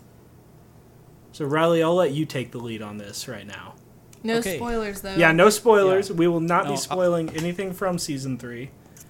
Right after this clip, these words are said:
Speaker 3: No, I'll just give my general thoughts on the season overall. Overall, I'd say defi-, it's, it's still no season one. Um, but I,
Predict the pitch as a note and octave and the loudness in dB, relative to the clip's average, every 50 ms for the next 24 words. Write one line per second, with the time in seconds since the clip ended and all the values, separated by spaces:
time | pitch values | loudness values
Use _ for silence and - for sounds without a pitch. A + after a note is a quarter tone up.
0 | - - - - - D3+ D3+ D3 C3 C#3 C#3+ C#3+ C3+ - - - C#3 A#2+ C3 B2+ | -20 -20 -20 -14 -6 -4 -2 0 0 -2 -2 0 0 0 0 -2 -6 -6 -6 -8
1 | A#2+ A#2+ A#2 C3 B2 B2 B2+ B2 A#2+ A2+ A2+ - - - - - D3 A#2+ A2 A#2 | -8 -8 -8 -8 -6 -6 -8 -10 -10 -12 -14 -16 -20 -20 -12 -8 -6 -6 -6 -4
2 | - - - C#3 A#2+ A#2 A#2 A#2 - - - B2+ B2 A#2 B2+ B2+ A#2+ B2 A#2+ A#2+ | -2 -2 -2 -2 -4 -8 -2 2 2 2 2 0 -4 -6 -6 -6 -8 -8 -8 -10
3 | A#2+ A#2 B2 A#2 A#2+ A#2+ A#2+ A#2+ A#2+ - - - - - - - - - C#3+ E3 | -8 -8 -8 -6 -6 -6 -6 -8 -10 -14 -20 -20 -20 -20 -20 -16 -6 -4 -2 -2
4 | F#3 E3+ D#3+ D3 C#3+ C#3 C#3+ C#3 C3 C3 C3 C#3+ D#3 - B2+ C#3 C#3+ - - - | -2 -4 -4 -2 0 2 2 2 2 2 2 0 -2 -4 -6 -2 2 2 4 4
5 | C#3+ C3 A#2+ A#2 A#2 A#2+ A#2+ A#2+ A#2+ A#2+ A2+ - - - - - - - - - | 2 0 -2 -4 -4 -6 -6 -6 -8 -10 -10 -12 -14 -14 -16 -16 -14 -14 -14 -16
6 | - - - - - - C#3+ D3 D3 - - E2+ - - D3 C3+ B2+ - - - | -20 -20 -20 -12 -4 -2 -2 -2 -2 -4 -10 -12 -10 -8 -8 -2 2 2 2 2
7 | - - - - - - - - - C3 B2+ - - - E3+ E3+ G3+ A3 F#3+ F3+ | 0 -6 -16 -20 -20 -20 -20 -10 -8 -2 4 4 4 6 4 2 2 2 0 2
8 | D3+ - - E3 D3+ C#3 C#3 C3 C3 B2+ B2+ B2 A#2+ A2+ A2+ A2 G#2+ A2+ - - | 0 0 0 -2 -4 -4 -4 -4 -2 -2 0 0 0 -2 -4 -6 -6 -8 -10 -12
9 | - - - - - - - - - - - - - - - - - C3+ C3 B2+ | -12 -20 -20 -20 -20 -20 -20 -20 -8 -8 -8 -8 -8 -18 -12 -6 -4 -2 0 0
10 | B2+ B2+ B2+ B2 B2 A#2+ A#2 A2+ - - - - - - - - - - - - | 0 0 -2 -2 -2 -4 -6 -8 -12 -18 -20 -20 -20 -20 -20 -20 -20 -20 -20 -20
11 | - - - - - - - - - - - - - - - - - - - - | -20 -20 -20 -20 -20 -20 -20 -20 -20 -20 -20 -20 -20 -20 -20 -20 -20 -16 -6 -2
12 | C#3 C3+ C3+ - - B2 B2 C3+ C#3+ D3 C#3+ D3 C3+ | 0 0 0 -2 -2 -4 -2 0 0 0 -2 -2 -4